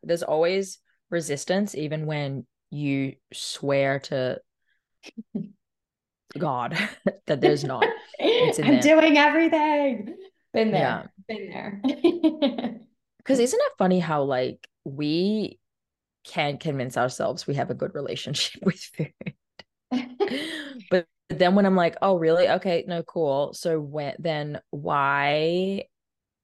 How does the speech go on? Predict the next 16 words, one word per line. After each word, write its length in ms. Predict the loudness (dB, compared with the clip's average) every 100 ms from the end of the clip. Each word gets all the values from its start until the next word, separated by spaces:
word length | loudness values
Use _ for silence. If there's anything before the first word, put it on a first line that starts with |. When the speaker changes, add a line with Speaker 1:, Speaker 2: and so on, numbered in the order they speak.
| -2
Speaker 1:
are 140 | 0
you 640 | 0 -2 -2 -2 -2 -2 -2
resisting 640 | -4 -4 -2 -2 -4 -4
having 320 | -2 -2 -2
the 80 | -4
snack 380 | -6 -4 -6 -6
between 260 | -10 -6
lunch 200 | -4 -6 -6
and 80 |
breakfast? 720 | -6 -8 -8 -8 -8 -10 -14 -20 _ _ _ _ _ -14
Or 80 | -12
Speaker 2:
Mm-hmm. 320 | -8 -6 -4
Speaker 1:
whatever. 480 | -4 -4 -6 -10 -14 _ _ _ -4
Random 260 | -2 -2
example. 500 | -4 -6 -8 -8 -8
Speaker 2:
Mm-hmm. 320 | -8 -10 -16